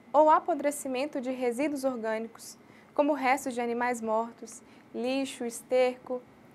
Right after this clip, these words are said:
restos de vegetais e o próprio humus. Esses compostos também são comumente usados na adubação e correção dos solos.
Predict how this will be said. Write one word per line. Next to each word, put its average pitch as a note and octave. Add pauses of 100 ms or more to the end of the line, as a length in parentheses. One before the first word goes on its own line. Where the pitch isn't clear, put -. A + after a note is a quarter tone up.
(280)
restos C4+
de A#3
vegetais A#3
e D4
o D4
próprio D4+ (140)
humus. A3 (880)
Esses F4
compostos B3
também C4+
são D4+
comumente D#4+
usados A3
na A#3+
adubação C4
e B3+
correção C#4
dos D#4
solos. F#3